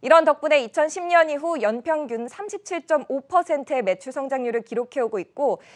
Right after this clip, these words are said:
코로나 이전인 이천십구 년의 매출은 육천팔백오십만 달러로 집계가 됐습니다. 지금까지 이번 주 금요일 아이피오 예정이 되어 있는 카리로하를 소개해드렸는데요.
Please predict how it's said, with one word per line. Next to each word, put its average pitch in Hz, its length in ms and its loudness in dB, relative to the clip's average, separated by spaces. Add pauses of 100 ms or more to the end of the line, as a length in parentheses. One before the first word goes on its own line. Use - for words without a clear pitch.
(120)
코로나 370 320 6
이전인 285 360 2
이천십구 254 580 -6
년의 302 320 6
매출은 254 500 -4 (240)
육천팔백오십만 277 1160 0
달러로 202 340 2
집계가 214 400 -6
됐습니다. 185 640 -12 (500)
지금까지 349 540 2
이번 392 220 2
주 381 100 -2
금요일 320 540 0
아이피오 220 400 0
예정이 247 300 0
되어 233 180 0
있는 277 400 -2
카리로하를 302 800 -2
소개해드렸는데요. 220 920 -4